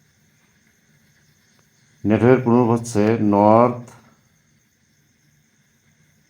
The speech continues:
আটলান্টিক ট্রিটি অর্গানাইজেশন।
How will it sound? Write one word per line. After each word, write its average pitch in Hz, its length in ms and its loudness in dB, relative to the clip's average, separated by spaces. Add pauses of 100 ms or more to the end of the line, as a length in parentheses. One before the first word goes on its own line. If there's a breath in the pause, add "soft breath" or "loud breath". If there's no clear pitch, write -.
(1040)
আটলান্টিক 123 840 0 (2000)
ট্রিটি 120 800 -2 (3250)
অর্গানাইজেশন। 113 1300 0